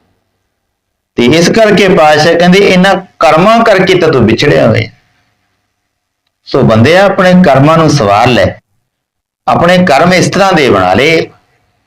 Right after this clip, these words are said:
ਕਿ ਜਿਸ ਨਾਲ ਪ੍ਰਮਾਤਮਾ ਖੁਸ਼ ਹੋ ਜਾਏ। ਕਰਮਾਂ ਕਰਕੇ ਡਟਣਾ, ਕਰਮਾਂ ਕਰਕੇ,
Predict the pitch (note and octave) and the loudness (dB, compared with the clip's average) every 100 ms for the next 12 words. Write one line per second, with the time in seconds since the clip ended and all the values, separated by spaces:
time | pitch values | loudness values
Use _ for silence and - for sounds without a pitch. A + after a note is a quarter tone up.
0 | _ _ _ _ - A2 A2 G#2+ C#3+ C#3+ | _ _ _ _ -6 -2 0 2 0 0
1 | A#2+ A#2+ A#2+ A#2 A2+ A2 A2 A2 A2+ A#2 | 0 0 0 0 0 0 2 2 2 0
2 | A2+ B2 C3+ - - - _ _ _ _ | -2 -2 -2 -2 -4 -8 _ _ _ _
3 | - _ _ _ _ _ _ _ _ _ | -20 _ _ _ _ _ _ _ _ _
4 | _ _ _ _ - C3+ D#3 G3+ G3+ F#3 | _ _ _ _ -2 0 0 0 0 0
5 | - D#3 D3 A2+ A2+ F3+ F#3+ - C3 D3 | 0 0 0 0 0 0 0 0 0 0
6 | D3 B2 A2 G#2+ F#2 F#2 | 2 0 2 0 0 -2